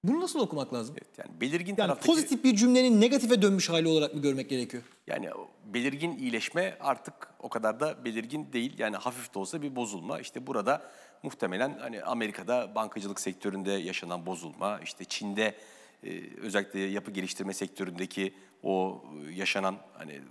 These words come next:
Speaker 2: Eurobond faizlerini falan ödeyemeyen şirketlerin yaratabileceği tahribat, işte Arjantin, e, bir moratorium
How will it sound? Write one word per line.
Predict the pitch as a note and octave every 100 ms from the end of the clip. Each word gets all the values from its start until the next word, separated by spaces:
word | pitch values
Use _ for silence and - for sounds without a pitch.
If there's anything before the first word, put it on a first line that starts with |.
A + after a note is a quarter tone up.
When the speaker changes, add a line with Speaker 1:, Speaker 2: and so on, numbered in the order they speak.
| - A2+
Speaker 2:
Eurobond | F#2+ G2 F#2+ F2+
faizlerini | - F#2 F2+ F#2 F#2
falan | F#2+ G2
ödeyemeyen | F#2+ F#2+ F#2 F#2+
şirketlerin | - F#2+ G2 - G3+ G3+ G3 - - -
yaratabileceği | F#3+ F#3+ F2 F#2 F2 F2+
tahribat, | - F#2+ F2 D#2+ F2 -
işte | - -
Arjantin, | A#2+ A2+ A2 G#2+ - G2+ - - - _ -
e, | F2+
bir | G2
moratorium | G2 G2+ G2+ G#2+ G2 F#2+